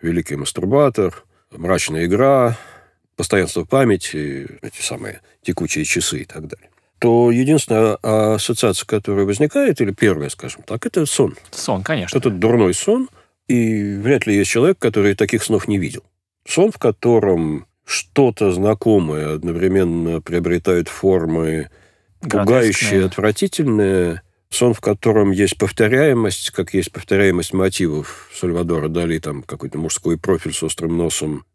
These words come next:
Speaker 1: ут-, утыкающийся в землю, большие ресницы, муравьи, кишки потроха, напоминающие гениталии, или гениталии, напоминающие кишки и потроха,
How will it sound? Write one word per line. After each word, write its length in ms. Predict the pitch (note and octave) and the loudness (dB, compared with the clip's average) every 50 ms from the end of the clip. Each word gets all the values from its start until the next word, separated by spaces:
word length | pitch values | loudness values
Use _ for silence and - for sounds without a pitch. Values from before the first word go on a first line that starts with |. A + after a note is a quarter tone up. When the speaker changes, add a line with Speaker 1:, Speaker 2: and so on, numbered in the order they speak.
| _ | _
Speaker 1:
ут-, 240 | - E2+ F2 - - - | -12 -10 -8 -8 -8 -8
утыкающийся 1500 | - F2 F2 F#2+ F2 - F#2 F2 E2+ D#2+ D2 - - - E2+ E2 D2+ - - - D#2+ D2+ D2 C#2+ D2 D2 D2 C#2+ - - _ _ _ _ _ | -8 -4 -4 -4 -2 -2 -2 -2 -2 -2 -2 -4 -4 -4 -4 -4 -4 -4 -4 -4 -4 -4 -4 -4 -6 -6 -6 -8 -10 -16 _ _ _ _ _
в 80 | - F2 | -8 -4
землю, 720 | D#2+ E2+ F#2 F#2+ F2+ F2+ F2+ E2+ E2+ E2 E2+ E2 E2 D#2+ | -2 0 2 2 2 2 2 2 2 2 2 2 0 0
большие 440 | D#2 D#2+ E2 D#2+ D#2 - - E2+ E2+ | -2 -4 -4 -4 -4 -4 -2 -2 -2
ресницы, 1300 | D#2+ E2+ D#2+ - - F#2 F2+ F2+ F2+ E2 - - - - E2+ E2+ E2+ E2+ D#2+ D#2+ D#2+ D#2+ D#2 D2+ D2 - - - - _ _ - | 0 -2 -2 -2 -2 0 0 0 0 -2 -4 -6 -6 -4 -2 0 2 2 2 0 0 0 -2 -2 -4 -6 -12 -20 -20 _ _ -6
муравьи, 840 | F2+ E2 D#2+ D#2 D#2 D#2 D#2 E2+ F2 F2 F2 E2+ E2+ E2 E2 D#2+ - - _ _ _ _ _ - | -2 -2 0 0 -2 -2 -2 -2 0 0 0 0 0 -2 -2 -4 -8 -14 _ _ _ _ _ -8
кишки 440 | - - A2 - - - - G2+ G2 | -4 -2 -2 -2 -2 -2 -4 -2 0
потроха, 1000 | F#2 F#2+ F2 - - F#2 F2+ - - - F#2 F#2 F#2 F#2 F#2 F#2 F#2 F#2 F#2 F#2 | 0 -2 -2 -2 -2 -2 -2 -2 -2 -2 0 2 2 2 2 2 2 0 0 0
напоминающие 680 | F#2 F#2 F2 - F2 F2+ F2+ F2+ F2+ F2 E2+ - - E2+ | 0 -2 -2 -2 -2 0 0 0 0 0 0 -2 -2 -4
гениталии, 580 | E2 E2+ E2+ F2 E2 - F2+ F2+ F2+ E2+ E2+ E2 | -4 -4 -4 -4 -2 0 0 0 0 0 0 -2
или 140 | E2 E2 E2 | -2 -4 -4
гениталии, 520 | D#2+ E2 D#2 E2 D#2 - F2 F2 F2 E2+ | -4 -4 -4 -4 -4 -2 -2 0 0 0
напоминающие 680 | E2+ D#2+ D#2 - D#2+ D#2+ E2 E2 E2+ E2 E2 D#2 - - | -2 -2 -6 -8 -6 -6 -4 -4 -4 -4 -4 -4 -6 -8
кишки 340 | - - D#2 D2+ - - E2+ E2+ | -8 -10 -10 -8 -8 -8 -8 -8
и 40 | |
потроха, 640 | D#2+ - - - D#2+ E2 D#2+ - F2 E2+ E2 D#2 - | -8 -10 -10 -8 -8 -8 -6 -8 -8 -8 -8 -8 -10